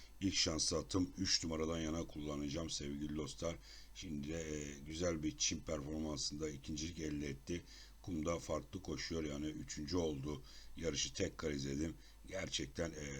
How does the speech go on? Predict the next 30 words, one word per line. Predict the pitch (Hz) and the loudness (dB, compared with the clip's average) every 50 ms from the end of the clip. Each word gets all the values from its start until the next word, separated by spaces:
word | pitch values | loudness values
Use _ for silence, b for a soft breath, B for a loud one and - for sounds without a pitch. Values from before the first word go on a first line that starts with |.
| 67 67 69 - | -6 -6 -6 -4
harika | 85 92 87 76 73 67 - 87 78 76 | -2 0 0 0 0 0 0 0 2 2
bir, | 78 82 | 2 0
e, | - - - - - 69 69 98 135 - - - - - - - - - - - - B B B B B B B B B B B B - - - - | 0 -4 -8 -8 -6 -6 -4 -4 -4 -6 -8 -10 -12 -16 -18 -18 -18 -18 -18 -20 -18 B B B B B B B B B B B B -18 -18 -16 -12
hem | - 95 92 85 80 | -8 -4 -4 -2 0
orijinden | 85 85 82 73 73 76 80 82 85 85 85 82 | 2 2 4 4 2 2 2 2 2 4 2 2
geliyor | 71 67 67 73 80 82 82 - - - - - | 0 0 0 2 2 2 0 -2 -6 -12 -14 -8
hem | - 80 80 76 | -4 -2 0 0
de | 78 80 | 0 0
koşularını | 76 - 87 82 - - 82 80 73 71 71 69 71 | 0 0 -2 -2 0 0 0 0 -2 -2 -2 -2 0
beğendiğim | 98 90 78 71 69 65 71 78 73 - B B B B - | 2 2 2 2 0 0 0 0 0 -2 B B B B -6
üç | - 92 92 - - - | -2 0 2 4 2 2
numara | 73 73 76 71 | 2 0 -2 0
ilk | - 95 95 85 | 2 2 4 4
şanslı | - - - 82 73 67 - 80 | 4 4 4 2 2 0 0 0
atım | 73 69 - - 76 87 | -2 -4 -4 -6 -4 -2
olarak | 90 87 80 78 80 82 78 82 | 2 2 4 4 4 2 2 0
öne. | 80 80 80 78 71 B B B B B B B - | 0 0 0 0 -2 B B B B B B B -10
İkinci | 80 - - 101 101 104 113 113 | -8 -2 2 2 4 6 6 6
atım | 104 - 110 117 113 95 | 6 6 4 2 0 2
Kadir | - 87 85 90 92 90 | 2 2 4 4 2 2
Tokoçoğlu'yla | - 92 82 - - 101 - - 85 80 73 69 69 69 73 85 92 95 B B B B B B B - 71 | 0 0 0 2 2 2 4 4 4 4 2 2 2 4 6 6 6 6 B B B B B B B 0 6
dört | 82 92 101 - - - | 8 10 10 8 6 2
numara | 78 78 76 76 | 0 2 2 2
olacak. | 73 73 71 71 69 76 95 95 - - | 0 0 0 0 2 4 4 4 4 0
O | 80 76 71 | -2 -2 -2
da | 67 | -2
son | - - 104 95 85 | 0 0 2 2 2
koşusunda | - - 71 67 65 - - 71 78 92 | 0 -2 -4 -4 -4 -6 -6 -4 -4 -2
üçüncülükle | 90 76 67 - - 76 71 71 82 90 90 - - | -4 -4 -4 -4 -4 -2 -2 -2 -2 -4 -2 0 0
ayrıldı. | 78 73 69 67 67 67 69 85 95 95 | 2 2 2 0 -2 0 4 4 4 4